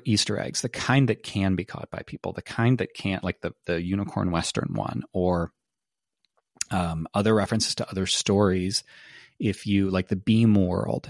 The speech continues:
has ended up just kind of being mentioned in a lot of my stories, just kind of casually. If you mention, like, a, a phrase or something from one of those worlds, then that's kind of cool to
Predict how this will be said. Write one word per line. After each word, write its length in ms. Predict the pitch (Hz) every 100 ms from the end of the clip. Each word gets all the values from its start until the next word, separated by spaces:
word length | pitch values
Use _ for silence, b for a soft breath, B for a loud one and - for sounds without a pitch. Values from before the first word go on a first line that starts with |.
| -
has 240 | 104 104
ended 240 | 95 95 92
up 220 | 82 - -
just 160 | 101
kind 160 | - 95
of 40 |
being 220 | 90 90
mentioned 440 | 87 82 87 107 104
in 80 | 98
a 80 |
lot 200 | 92 87
of 60 | 90
my 120 | 87
stories, 440 | 92 - 92 87 -
just 120 | -
kind 160 | -
of 60 | 90
casually. 600 | - 85 80 - 60 -
If 120 | -
you 60 | 107
mention, 320 | 98 95 -
like, 200 | 90 90
a, 140 | 92 -
a 60 | -
phrase 520 | - 98 90 92 101
or 60 |
something 340 | 101 101 92 -
from 100 | -
one 100 | 98
of 60 | 90
those 180 | 85 -
worlds, 380 | 110 98 90 - B B B B B B B
then 340 | 117 110 104 104 -
that's 300 | 110 139 -
kind 260 | - 151
of 60 | 113
cool 380 | - 113 95 95
to 500 | - 110 98 95